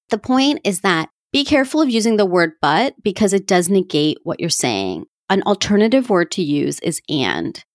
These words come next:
And creates a harmonious statement, whereas "but" is a disharmonious statement and it cuts things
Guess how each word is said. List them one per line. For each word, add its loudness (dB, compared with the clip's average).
And 2
creates -2
a 2
harmonious 2
statement, 0
whereas 0
"but" 0
is 4
a 0
disharmonious -2
statement -2
and -4
it -10
cuts -6
things 0